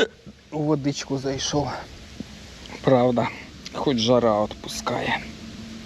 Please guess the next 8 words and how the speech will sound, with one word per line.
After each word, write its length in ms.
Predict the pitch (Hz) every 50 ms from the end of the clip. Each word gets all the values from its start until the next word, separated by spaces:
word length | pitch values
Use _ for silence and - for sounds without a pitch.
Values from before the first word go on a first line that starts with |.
| - - - - - - - - - - - - - - - - - -
Красота. 680 | - - 120 120 117 - - - 123 - - - - - - - - - - - - - - - - - - - - - - - - - - - - - - - - - - - 147 139
Уже 180 | 123 151 175 180 180
каючка 540 | - - 170 170 170 170 - - - - 180
так 180 | - - 175 - - -
чотири 500 | - - 185 - - 165 135 123 123 120 -
проїхало, 680 | - 120 117 117 117 117 113 - - - 120 120 117 113
народ 340 | 117 123 123 123 117 117 -
шабаше. 680 | - - - 135 123 120 135 127 120 - - - 120